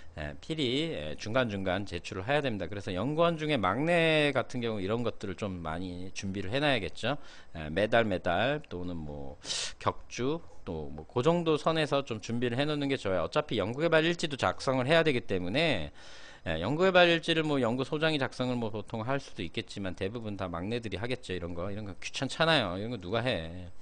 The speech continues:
그리고, 어, 정산금을 납부하지 않은 경우에도 이 년, 대부분 이 년 이내 범위 내에서 대부분 해당이 되는 것 같습니다. 그리고, 예, 우리 대표님들이 궁금해하시는 건 요 환수하지 않는 거에 대한 사항들,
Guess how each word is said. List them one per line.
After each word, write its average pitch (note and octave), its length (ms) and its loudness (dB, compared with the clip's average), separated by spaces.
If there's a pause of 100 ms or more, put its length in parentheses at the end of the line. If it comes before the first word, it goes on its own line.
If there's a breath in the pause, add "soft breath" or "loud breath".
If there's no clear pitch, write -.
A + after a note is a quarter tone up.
(720 loud breath)
그리고, G#3+ 640 12
어, C3 500 12
정산금을 F3+ 580 6
납부하지 C#3 460 8
않은 A#2+ 220 4
경우에도 A2 380 0
이 G2+ 240 0
년, A2+ 380 0
대부분 A3+ 440 8
이 D#3+ 200 4
년 A#3+ 680 6
이내 F#3 300 6
범위 E3 360 4
내에서 C#3 400 4
대부분 B2+ 460 2
해당이 D3+ 320 2
되는 G2 220 -2
것 A2 80 0
같습니다. E2 640 -4
그리고, C#3+ 420 -2 (440 loud breath)
예, F2 300 -6 (180)
우리 D#3 220 2
대표님들이 E3 500 2
궁금해하시는 C3 680 2
건 A2+ 140 0
요 G2 120 -2
환수하지 F#3 580 4
않는 C3 300 6
거에 C3+ 200 8
대한 A2 240 0
사항들, A#2 640 0